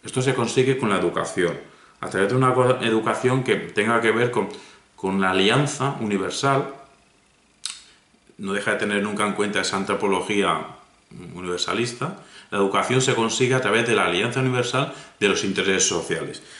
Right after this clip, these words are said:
Por eso, por esa concepción de fijar de forma clara, rigurosa, el conocimiento de la justicia a partir de la naturaleza humana común,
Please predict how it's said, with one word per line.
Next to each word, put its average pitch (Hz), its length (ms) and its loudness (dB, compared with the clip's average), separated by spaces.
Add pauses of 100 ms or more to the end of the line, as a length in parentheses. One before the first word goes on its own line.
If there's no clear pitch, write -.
(200)
Por 104 180 2
eso, 104 400 2 (400)
por 107 200 4
esa 123 840 4
concepción 123 880 0 (880)
de 107 180 0
fijar 120 520 0
de 113 60 2
forma 113 440 2
clara, 127 680 2
rigurosa, 107 520 2
el 113 60 2
conocimiento 110 640 0
de 113 60 2
la 101 100 2
justicia 95 600 -4 (260)
a 101 120 0
partir 104 340 2
de 123 60 4
la 123 60 4
naturaleza 110 400 2
humana 113 380 2
común, 101 500 4